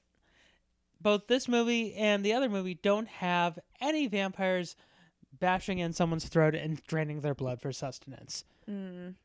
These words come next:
Speaker 1: When I see a vampire movie, I wanna see necks get bit. <laughs>
Speaker 2: That's not tr-, well, I mean, yeah, you see plenty of teeth,
Speaker 1: You
Speaker 2: but
Speaker 1: see
Speaker 2: you never,
Speaker 1: teeth, you see,
Speaker 2: never
Speaker 1: you, no
Speaker 2: see a
Speaker 1: nibbles.
Speaker 2: Yeah, no nibbles.
Speaker 1: No yum yums.
Speaker 2: <laughs>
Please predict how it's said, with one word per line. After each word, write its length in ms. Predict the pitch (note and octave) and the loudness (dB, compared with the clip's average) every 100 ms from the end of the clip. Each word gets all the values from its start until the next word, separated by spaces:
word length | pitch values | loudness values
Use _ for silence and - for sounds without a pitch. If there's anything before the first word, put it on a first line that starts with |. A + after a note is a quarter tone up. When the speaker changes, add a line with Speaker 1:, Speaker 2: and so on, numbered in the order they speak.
| _ _ _ | _ _ _
Speaker 1:
When 120 | F3 | 4
I 140 | B3 E4+ | 8 8
see 160 | C#4+ | 10
a 60 | C4+ | 8
vampire 420 | G#3 A#3+ G#3+ G#3 | 10 8 10 8
movie, 240 | G3 F3+ F#3+ | 8 6 6
I 80 | A#3+ | 6
wanna 220 | A3+ F#3+ | 6 4
see 180 | G3 E3 | 2 -2
necks 420 | C#3 E3+ - - | 2 2 2 0
get 240 | E3 - | 0 0
bit. 180 | - D3 | -4 -4
<laughs> 640 | F#3+ - - _ _ _ | -6 -8 -14 _ _ _
Speaker 2:
That's 140 | F#4 A4+ | -12 -10
not 180 | D5+ - | -10 -12
tr-, 160 | - - | -18 -6
well, 400 | B3 C4 C4 C4 _ _ _ _ _ _ _ _ - | -2 0 -2 -6 _ _ _ _ _ _ _ _ -4
I 60 | |
mean, 240 | A3+ A3 G#3 | -2 -2 -2
yeah, 160 | G3+ | -2
you 140 | F#3+ G3 | -2 -4
see 160 | - | -10
plenty 340 | A#3 A#3 G#3 D#3 | -10 -10 -10 -10
of 80 | - | -12
teeth, 380 | - E3 D#3+ - - | -12 -10 -12 -14 -10
Speaker 1:
You 100 | F#3+ | -6
Speaker 2:
but 60 | F3 | -2
Speaker 1:
see 80 | C#4+ | -2
Speaker 2:
you 60 | |
never, 120 | F#3+ F#3 | -2 0
Speaker 1:
teeth, 300 | D#4+ C#4+ G#3+ | 2 2 0
you 180 | G#3+ | -2
see, 300 | G3+ - A3+ - | -2 -6 -10 -8
Speaker 2:
never 220 | G#3 A3 | -4 -4
Speaker 1:
you, 80 | G#3 | 0
no 160 | C#4 F4+ | 2 2
Speaker 2:
see 80 | E4 | 2
a 40 | |
Speaker 1:
nibbles. 520 | B3+ E3 D#3 D3+ - - | 0 0 -2 -4 -4 -6
Speaker 2:
Yeah, 160 | F#3+ F3+ | -14 -6
no 160 | C4+ F4+ | -4 -2
nibbles. 720 | G3+ F#3+ E3 F3 F#3+ - - _ _ | -4 -6 -8 -10 -12 -18 -20 _ _
Speaker 1:
No 180 | G3 C#4 | 0 2
yum 320 | F4 D4 F#3+ E3 | 4 4 4 2
yums. 460 | D3+ C#3+ D3+ - | -2 -4 -4 -4
Speaker 2:
<laughs> 60 | - | -8